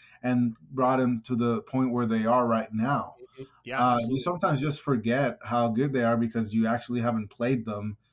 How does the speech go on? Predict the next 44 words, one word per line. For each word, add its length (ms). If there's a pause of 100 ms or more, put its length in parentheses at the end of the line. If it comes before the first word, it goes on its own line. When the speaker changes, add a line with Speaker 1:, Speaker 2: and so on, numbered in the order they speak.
(260)
Speaker 1:
in 380 (120)
Speaker 2:
Mm-hmm. 0
Speaker 1:
months 460
or 120
years. 560 (460)
So, 460 (160)
uh, 220
you 80
know, 320
I'm 160
excited, 440
obviously, 360
especially 400
because 540 (220)
I 80
didn't 260
have 220
to 80
do 140
a 20
lot 160
of 80
extra 260
work, 360 (560)
and 460 (260)
it's 180
still 240
a, 180
a 140
pretty 280
cool 160
I 140
P. 260
So 340 (240)
we'll 140
see 100
what 140
happens. 540
We'll, 280
I'll, 220
I'll 240
keep 240
you 100
all, 280